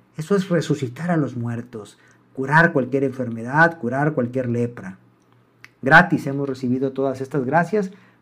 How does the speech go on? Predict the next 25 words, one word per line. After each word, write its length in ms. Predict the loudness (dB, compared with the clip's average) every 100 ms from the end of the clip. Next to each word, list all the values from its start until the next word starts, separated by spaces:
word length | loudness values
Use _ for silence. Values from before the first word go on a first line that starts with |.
| -12
por 140 | -4
tanto, 440 | 2 4 4 0
gratis 680 | -2 2 6 6 6 0 0 -8 _ _ -4
hemos 260 | 2 2
de 120 | 2
darlo. 480 | 0 -4 -12 -12 -14 -18 _ _ _ _ _ _ _ -8
Hemos 240 | -4 -2
de 120 | -2
darlo, 440 | -2 0 0 0 0
hemos 240 | 2 4
de 120 | 6
darnos 340 | 6 6 6 2
nosotros 480 | 0 -4 -2 -2
mismos 480 | 0 0 0 0 -4 -8 -20 _ _
sin 880 | _ -20 0 4 4 2 2 0 0 -6
parar, 720 | -12 0 6 10 10 8 4 -6 _
sin 320 | _ -4 -4 -4
cansarnos, 1040 | -6 -8 0 4 4 4 2 2 0 -4 -16 _ _
sin 260 | 0 2 2
justificarnos, 1200 | 0 -2 -2 -6 -12 -2 2 4 6 4 2 0 -10 _ -8
ni 300 | -2 0 0
siquiera 400 | -2 2 2 2
por 200 | -2 -2
la 100 | -6
edad 560 | -4 2 6 6 4